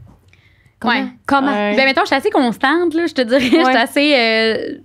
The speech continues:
Speaker 1: genre, structurée dans tout, parce que j'ai pas le choix, parce que sinon, je, je suis pas bien. Euh, mais oui, ça peut être complètement lourd, mais tu sais, je pense que je, ben, je travaille là-dessus depuis, comme, la nuit des temps, là, de,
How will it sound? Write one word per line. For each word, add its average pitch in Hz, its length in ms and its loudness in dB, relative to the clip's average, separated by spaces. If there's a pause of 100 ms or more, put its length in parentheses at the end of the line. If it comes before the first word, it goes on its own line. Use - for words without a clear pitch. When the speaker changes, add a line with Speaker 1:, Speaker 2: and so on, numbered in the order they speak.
(200)
Speaker 1:
genre, 226 200 -2
structurée 226 380 -4
dans 220 200 0
tout, 285 260 -2 (260)
parce 226 140 -2
que 220 60 -2
j'ai 220 140 0
pas 214 200 -2
le 214 60 -4
choix, 233 380 -4
parce 214 120 -6
que 214 120 -4
sinon, 220 200 -6
je, - 200 -14 (720)
je - 60 -20
suis - 100 -20
pas 226 100 -2
bien. 208 180 -4 (540)
Euh, 208 840 0
mais 208 460 0
oui, 208 180 -2
ça 214 160 -2
peut 220 60 -2
être 208 80 -4
complètement 214 340 -2
lourd, 254 240 0
mais 220 180 -2
tu 214 80 -12
sais, 226 260 -4
je - 80 -12
pense 214 160 -4
que 190 280 -2
je, - 200 -12
ben, 202 300 -4
je - 80 -14
travaille 190 260 -4
là-dessus 190 260 -6
depuis, 190 340 -8 (240)
comme, 196 160 -4
la 185 100 -2
nuit 196 140 -4
des 190 120 -6
temps, 196 200 -4
là, 226 160 -6
de, 185 180 -8